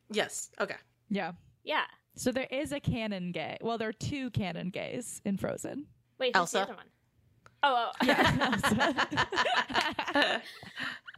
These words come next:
Speaker 3: Oh, I wa-, I walked right into that one. I'm so sorry.
Speaker 2: <laughs> Who, who, who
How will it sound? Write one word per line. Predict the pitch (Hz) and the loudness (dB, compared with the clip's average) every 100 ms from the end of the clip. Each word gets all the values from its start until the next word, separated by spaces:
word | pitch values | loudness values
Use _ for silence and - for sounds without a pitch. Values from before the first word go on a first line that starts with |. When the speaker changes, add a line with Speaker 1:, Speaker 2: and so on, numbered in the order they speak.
| - | 4
Speaker 3:
Oh, | 330 | 6
I | 311 311 | 6 6
wa-, | 285 - 381 | 2 4 4
I | 294 294 | 4 4
walked | 285 285 | 2 2
right | 240 214 | 0 0
into | 190 180 | -4 -4
that | 170 | -4
one. | 185 185 | -4 -4
I'm | 208 220 | -6 -4
so | 208 | -6
sorry. | 180 170 165 - | -6 -6 -8 -6
Speaker 2:
<laughs> | 240 - - 762 554 233 392 - 659 622 494 - | -8 -4 0 0 0 -2 -4 -4 -4 -4 -6 -4
Who, | 415 494 523 | -2 0 -2
who, | 330 392 440 523 311 | -2 0 -2 -4 -4
who | 381 | -2